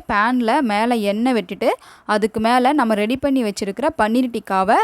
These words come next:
லைனா எடுத்து அடுக்கி இது மாதிரி வச்சுக்கலாம். ஒவ்வொரு சைடும் ரெண்டு நிமிஷம், மூணு நிமிஷம் வந்து வெந்தா போதும். அடுத்தடுத்த சைடு வந்து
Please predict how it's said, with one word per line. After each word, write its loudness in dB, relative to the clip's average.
லைனா 0
எடுத்து 0
அடுக்கி 0
இது -2
மாதிரி 0
வச்சுக்கலாம். -2
ஒவ்வொரு 4
சைடும் 0
ரெண்டு -2
நிமிஷம், 0
மூணு 2
நிமிஷம் 0
வந்து 0
வெந்தா 0
போதும். 0
அடுத்தடுத்த 2
சைடு 0
வந்து 0